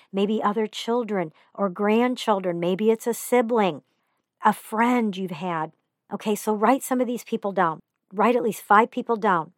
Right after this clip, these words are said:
And now, what are some things that you know that are in their future that it might be kind of nice to be there and see or be part of?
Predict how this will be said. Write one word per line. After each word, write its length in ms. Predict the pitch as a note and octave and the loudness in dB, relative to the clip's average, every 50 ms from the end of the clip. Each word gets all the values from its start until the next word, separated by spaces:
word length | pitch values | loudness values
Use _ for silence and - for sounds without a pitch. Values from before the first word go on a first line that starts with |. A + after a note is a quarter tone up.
| _ _ _ _ _ _ _ _ _ _ - | _ _ _ _ _ _ _ _ _ _ -4
And 240 | G#3+ G3+ G#3 G#3 | -2 0 0 2
now, 340 | G#3+ A3 A#3+ C4 C4+ C4+ B3+ | 2 2 2 2 2 2 2
what 300 | A3+ F#3+ F#3+ G#3+ A#3 C4 | 0 0 2 2 2 4
are 100 | D4+ D4+ | 2 0
some 400 | C4 - - - B3+ B3 B3 A#3+ | -2 -4 -4 2 2 2 2 2
things 480 | - - - A3 G#3+ G#3+ G#3+ G#3+ - - | -2 -8 -6 -4 -2 -2 -2 -4 -6 -4
that 220 | - G3 F#3+ A#3+ | -2 -2 -2 -2
you 280 | G#3+ F#3+ A3 A#3+ B3+ C4 | -4 -4 -2 -2 0 0
know 360 | C4 B3+ A#3 A3+ A3 A3 G#3 | 0 2 4 4 4 4 4
that 180 | - G#3+ G3 F#3 | 2 0 0 0
are 100 | F#3 - | 0 0
in 380 | - G#3+ G3+ G3 G3 F#3 E3 | 0 -2 -2 -2 -2 -4 -4
their 280 | D#3+ G3 G3 G#3+ B3 B3+ | 0 4 4 4 4 4
future 580 | - - - A#3 A#3 A3 - - F3+ C#3+ - - _ _ _ _ _ _ _ - | 0 -4 -6 -6 -6 -4 -4 -4 -4 -6 -6 -10 _ _ _ _ _ _ _ 2
that 160 | A#3 A#3 A#3 | 4 6 6
it 160 | B3+ B3 - | 6 2 0
might 300 | A#3 A3+ C4 D4+ F4+ E4+ - - | -2 -4 -2 -2 -4 -6 -6 -6
be 260 | C#4+ C#4 C4 B3 A3 _ _ _ | -4 -2 -2 -2 -4 _ _ _
kind 400 | - - - A3+ A#3 B3 C4+ B3+ | -16 -8 -4 -2 0 0 0 0
of 120 | B3+ G3+ F3+ | -2 -2 -2
nice 360 | G3 F#3+ F#3 F#3 F#3+ - - _ | -4 -4 -4 -4 -6 -8 -12 _
to 140 | - - A3+ | -4 -4 -4
be 240 | F#3 - A3 A#3 B3 | -2 -2 -2 0 0
there 200 | A#3 B3+ A#3 G#3+ | 2 0 0 0
and 120 | G3 F#3 | -2 -6
see 520 | - - - - A3+ A3 A3 A3 A3 A3 - _ _ | -8 -12 -10 -6 -4 -2 -2 -2 -2 -4 -8 _ _
or 180 | - - A3+ G#3 | -4 0 0 0
be 240 | G3 F3+ G#3 G#3 F#3 | 0 -2 -4 -4 -6
part 440 | - - - - - G3+ G3 F#3+ F3+ | -8 -12 -12 -6 -2 -2 0 0 0
of? 240 | F#3 E3 D#3 - - | 0 -2 -2 -4 -8